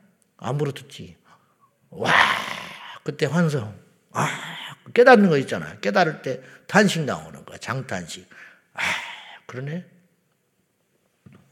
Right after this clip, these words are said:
니들 올 떨어져 봤냐? 아, 그러네.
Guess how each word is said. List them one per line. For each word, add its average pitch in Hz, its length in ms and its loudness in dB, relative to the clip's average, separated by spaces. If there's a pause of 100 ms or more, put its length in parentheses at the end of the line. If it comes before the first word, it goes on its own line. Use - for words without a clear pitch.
(680)
니들 143 260 -2
올 151 240 4
떨어져 185 300 4
봤냐? 151 380 0 (1000)
아, - 80 -6 (680)
그러네. 165 440 -10